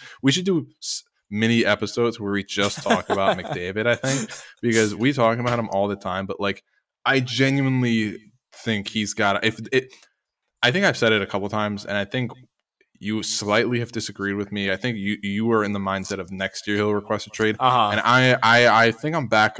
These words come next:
Speaker 1: I, I, I agreed
Speaker 2: It
Speaker 1: with it,
Speaker 2: depends
Speaker 1: but
Speaker 2: how the end
Speaker 1: now,
Speaker 2: of the
Speaker 1: like,
Speaker 2: season
Speaker 1: with
Speaker 2: goes.
Speaker 1: everything that's happened, I
Speaker 2: They
Speaker 1: think I'm
Speaker 2: fired their
Speaker 1: back on the
Speaker 2: coach,
Speaker 1: train
Speaker 2: for people who
Speaker 1: that
Speaker 2: don't
Speaker 1: I,
Speaker 2: know.
Speaker 1: I fully believe that he is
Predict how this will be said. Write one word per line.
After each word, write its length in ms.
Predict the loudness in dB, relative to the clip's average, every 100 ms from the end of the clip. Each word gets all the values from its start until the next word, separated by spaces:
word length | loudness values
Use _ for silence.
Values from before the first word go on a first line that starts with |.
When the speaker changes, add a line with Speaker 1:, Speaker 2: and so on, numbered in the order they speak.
| 0
Speaker 1:
I, 100 | 2 4
I, 140 | 4
I 100 | 4 4
agreed 400 | 4 2 2 4
Speaker 2:
It 40 |
Speaker 1:
with 140 | 2
it, 20 | 2
Speaker 2:
depends 240 | 2 2
Speaker 1:
but 60 | 2
Speaker 2:
how 20 |
the 80 | 2
end 80 |
Speaker 1:
now, 120 | 0 2
Speaker 2:
of 40 |
the 80 | 2
Speaker 1:
like, 120 | 2
Speaker 2:
season 100 | 0
Speaker 1:
with 80 | 0
Speaker 2:
goes. 100 | 2
Speaker 1:
everything 300 | 2 2 0
that's 160 | -2 0
happened, 540 | 2 2 2 -2 -4 -12 -20 -4
I 60 | -2
Speaker 2:
They 60 |
Speaker 1:
think 140 | 0 0
I'm 60 |
Speaker 2:
fired 180 | 2 4
their 180 | 4 2
Speaker 1:
back 120 | 0
on 180 | 0 2
the 60 | 2
Speaker 2:
coach, 100 | 0
Speaker 1:
train 520 | -2 -2 0 -2 -2
Speaker 2:
for 160 | -6 -12
people 180 | 0
who 60 | 0
Speaker 1:
that 80 | 2
Speaker 2:
don't 100 | 2
Speaker 1:
I, 160 | 4
Speaker 2:
know. 240 | 2 0 0
Speaker 1:
I 100 | -2
fully 360 | -2 0 2 2
believe 480 | 0 -2 -4 -6 -6
that 180 | -6 -6
he 440 | -8 -8 -6 -8 -8
is 460 | -8 -8 -10 -12